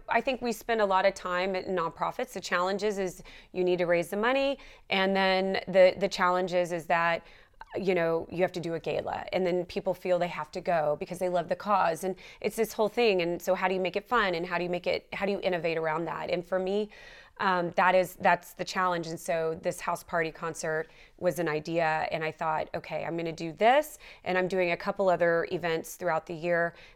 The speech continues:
that are, uh, more geared towards fundraising in a different way with kids acting." They're doing a fundraiser where it's already in place.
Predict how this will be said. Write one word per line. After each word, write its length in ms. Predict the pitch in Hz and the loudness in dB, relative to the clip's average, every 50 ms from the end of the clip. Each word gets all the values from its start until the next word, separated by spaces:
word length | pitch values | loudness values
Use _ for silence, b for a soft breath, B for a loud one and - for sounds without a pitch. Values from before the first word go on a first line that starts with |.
| B B | B B
that 320 | 165 170 165 165 160 - - | 2 4 6 6 4 4 2
are, 560 | - 175 165 160 165 160 160 160 160 - - - | 2 2 4 4 4 2 2 0 0 -2 -6 -8
uh, 220 | - 160 160 165 - - | -10 -10 -10 -10 -10 -8
more 280 | 180 175 170 165 165 | -6 -4 -4 -4 -4
geared 320 | 160 147 170 165 160 151 - | -6 -6 -6 -6 -6 -6 -6
towards 460 | - - 160 156 156 151 151 - - b b b b b b _ _ - | -10 -10 -8 -6 -6 -8 -10 -12 -20 b b b b b b _ _ -20
fundraising 600 | - - - 190 175 165 165 165 160 151 170 165 | -18 -4 0 2 2 2 2 0 0 -2 -2 -2
in 100 | 160 151 | -2 -2
a 80 | 156 147 | -2 -2
different 320 | - 170 - - 160 - | -2 -4 -4 -4 -4 -4
way 320 | 165 156 151 151 147 151 151 | -2 0 2 2 2 2 0
with 260 | 160 156 - - - - | -2 -6 -8 -12 -14 -6
kids 260 | - 180 151 - 208 | -4 -4 -2 0 4
acting." 640 | 202 196 202 202 - 208 196 190 185 185 190 170 | 4 4 4 2 0 -2 0 0 0 0 0 2
They're 160 | 185 180 180 | 4 4 4
doing 220 | 170 175 170 165 165 | 4 2 -2 -2 -2
a 40 | 156 | -4
fundraiser 560 | - - 170 165 165 165 160 156 180 165 151 | -2 -2 -2 0 0 0 0 0 -2 -2 -2
where 240 | 160 156 156 156 - B B B B | 0 0 0 -2 -4 B B B B
it's 180 | - 185 - - | -6 -4 -2 0
already 280 | 175 165 165 156 156 | 0 0 0 0 -2
in 100 | 151 160 | -4 -6
place. 520 | - - - 180 165 160 160 160 - - | -8 -6 -4 -2 0 0 0 -2 -6 -10